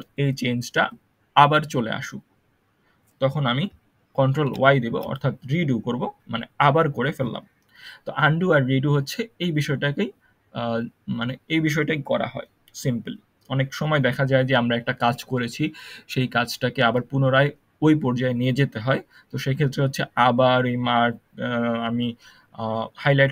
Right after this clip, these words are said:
থেকে মার্ক করলাম এবং সবকিছু ওভাবে চেঞ্জ না করে simply হচ্ছে রিডু দিয়ে দিলাম। রিডু দিয়ে দেওয়ার পর হচ্ছে আগের পর্যায়ে চলে আসলো।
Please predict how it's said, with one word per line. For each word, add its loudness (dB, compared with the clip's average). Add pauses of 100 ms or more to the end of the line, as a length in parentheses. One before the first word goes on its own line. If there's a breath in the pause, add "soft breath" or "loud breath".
থেকে -2
মার্ক 2 (160)
করলাম -2 (120)
এবং -4
সবকিছু -4
ওভাবে 0
চেঞ্জ -4
না 2
করে -4 (300 soft breath)
simply 2
হচ্ছে 0
রিডু 2
দিয়ে 0
দিলাম। 0 (160)
রিডু -2
দিয়ে -2
দেওয়ার 0
পর 0
হচ্ছে -8 (460)
আগের -2
পর্যায়ে -8 (280)
চলে -2
আসলো। -10